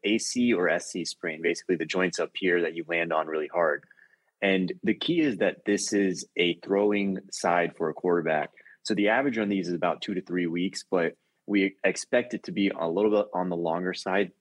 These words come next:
probably, if I had to guess, say three for now with Derek Carr. Uh, certainly a multi-week absence given his position. And then if you look at Mike Williams,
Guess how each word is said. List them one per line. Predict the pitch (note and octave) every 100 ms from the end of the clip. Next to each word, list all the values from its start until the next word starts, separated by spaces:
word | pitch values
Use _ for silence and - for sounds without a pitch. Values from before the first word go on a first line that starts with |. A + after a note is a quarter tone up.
| _ _ -
probably, | F2+ F#2 F#2 F#2+
if | F#2
I | E2
had | -
to |
guess, | D#2+ E2 E2+ -
say | - D2 -
three | E2+ D#2+ E2+
for | F2+ G#2+
now | G2+ G#2 A2+ - - _ _
with | G2
Derek | F#2+ G2+ G#2+ -
Carr. | G#2 G#2+ A#2+ - - -
Uh, | F2+ E2+
certainly | - A2 G2
a | F#2
multi-week | F2+ F#2 F#2+ E2 D#2+ E2
absence | D2+ - D2+ -
given | D#2+ E2
his | D#2
position. | - D2+ D2+ D2+ - - - _
And | F#2
then | F#2 F#2 F2+ -
if | -
you | A2
look | A#2+
at | A#2+ F2
Mike | G#2 G2+
Williams, | G#2 G#2+ A2 F#2 F2 -